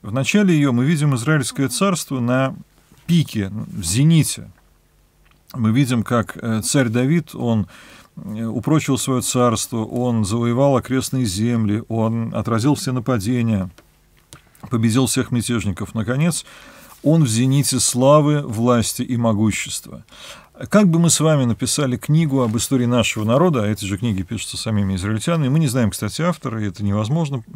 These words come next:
его определить. Как бы мы написали, м, книгу о, вот о том, как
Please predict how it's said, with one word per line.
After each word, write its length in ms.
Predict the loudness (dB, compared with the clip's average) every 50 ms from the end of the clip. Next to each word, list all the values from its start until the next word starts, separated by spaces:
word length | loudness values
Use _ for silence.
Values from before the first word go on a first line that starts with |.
| -8
его 220 | -4 -4 -2 -2 -2
определить. 460 | -2 -4 -6 -4 -2 -2 -2 -2 -4 -6 -18 -20 -18 -18 -18 -18 -10
Как 180 | 0 2 2 2
бы 120 | 4 2
мы 80 | 2 2
написали, 680 | 0 0 -2 -4 -4 0 0 0 2 2 0 0 -2 -4 -12
м, 260 | -12 -12 -10 -10 -10 -8
книгу 360 | -2 0 2 2 2 2 2
о, 180 | 2 0 0 -4 -8 -10
вот 340 | -8 -2 0 0 0 -2
о 140 | -2 -4 -4
том, 240 | -2 0 2 2 2
как 300 | 2 0 -2 -2 -4 -16